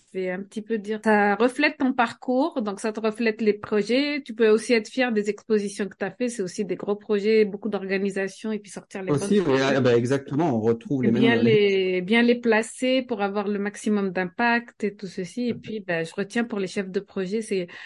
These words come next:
Speaker 1: toujours cette histoire de soft skills dans PowerPoint, c'est de croire en soi. Et puis, ben, c'est ça qui va faire avancer le projet. Et si tu crois en toi, tu crois en tes équipes et ça fait aussi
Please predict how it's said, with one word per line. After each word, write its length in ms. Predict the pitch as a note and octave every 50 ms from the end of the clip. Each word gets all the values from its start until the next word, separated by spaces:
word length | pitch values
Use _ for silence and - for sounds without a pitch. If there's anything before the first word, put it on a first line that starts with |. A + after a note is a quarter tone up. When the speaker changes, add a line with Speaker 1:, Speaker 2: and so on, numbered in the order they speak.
| - - - - - _ -
Speaker 1:
toujours 260 | - A3+ G#3+ A#3+ A#3
cette 220 | A#3 A3+ G#3+ G#3+
histoire 260 | G3+ - - G#3+ G3+
de 80 | F#3 F#3+
soft 240 | F3 - - A#3 A#3
skills 720 | - - - - - A#3 A3+ A3+ A3+ G#3+ - - G#3 F#3
dans 140 | F3+ F#3+ F#3+
PowerPoint, 500 | - A3 G3 F3 F3+ F3+ F#3 G3+ A3 A3+ A3
c'est 200 | - - G3+ F#3
de 120 | F3+ F3+ F3+
croire 340 | - - - A3 G#3+ G#3 G3+
en 120 | G3+ F#3+
soi. 340 | E3+ - - G#3+ G#3+ G#3+ G#3+
Et 60 | G3
puis, 240 | G#3 - - G3+ G3+
ben, 320 | F#3+ F#3 D#3+ C#3+ D3 D#3+
c'est 220 | D#3 - - F#3+ E3+
ça 200 | - - A3+ A3+
qui 160 | A3 - G#3+
va 220 | F3+ F3 F3 F3 F3 - - - - - - - _ _ _ -
faire 200 | A#3+ B3+ B3 B3
avancer 380 | B3 A3 A3+ A3+ G#3+ - A3+
le 80 | G#3+ G#3+
projet. 400 | - - A3 G#3 G3 A3+ C4+ C#4+
Et 80 | B3+
si 160 | G#3+ - - -
tu 140 | - A#3
crois 240 | A#3+ - - A#3+ A3+
en 80 | G#3+ G#3
toi, 160 | G#3+ A#3+ B3+
tu 100 | - C4
crois 160 | A#3+ - A#3+
en 80 | A#3 A3
tes 240 | G#3+ A3 G#3+ G3+ G#3+
équipes 320 | G#3+ G#3+ - B3+ B3+ -
et 60 | A#3
ça 180 | G#3+ - G3+ F#3
fait 320 | - - - A3 A3 - -
aussi 440 | A#3+ A#3 A#3+ - - C4 C4+ C#4